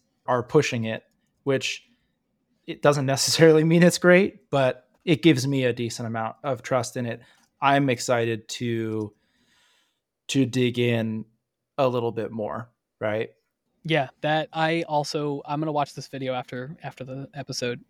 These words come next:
Speaker 2: and, uh, we'll link it up in the show notes. And I'll force
Speaker 1: Cool.
Speaker 2: James to give me the links to the other projects he was talking about too. Ooh,
Speaker 1: Can
Speaker 2: hey,
Speaker 1: do.
Speaker 2: I've got an idea.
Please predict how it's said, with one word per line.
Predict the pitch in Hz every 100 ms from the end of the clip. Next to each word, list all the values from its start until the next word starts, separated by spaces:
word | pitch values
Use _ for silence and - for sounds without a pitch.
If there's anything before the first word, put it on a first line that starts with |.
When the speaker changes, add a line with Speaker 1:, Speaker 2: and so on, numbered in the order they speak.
| -
Speaker 2:
and, | 117 120 120
uh, | 110
we'll | 120 143
link | 147 139
it |
up | 131 127
in |
the | 123
show | -
notes. | 123 123 - - _ _ _
And | 123 127 123 151
I'll |
force | - 170 117
Speaker 1:
Cool. |
Speaker 2:
James | - 135 131 127
to | 139
give | 127 127 139
me | 127 127 147
the | 139 123 120 127 - _ _ _
links | 139 139 135
to | 151
the | 131
other | 127
projects | 123 131 127 131 -
he |
was | 135
talking | 160 151 135
about | 131 127
too. | - 127 143 _ _ _ _ _ -
Ooh, | 196
Speaker 1:
Can | 139
Speaker 2:
hey, | 131 160
Speaker 1:
do. | 120
Speaker 2:
I've | 135 156
got | 151
an | 131
idea. | 135 127 139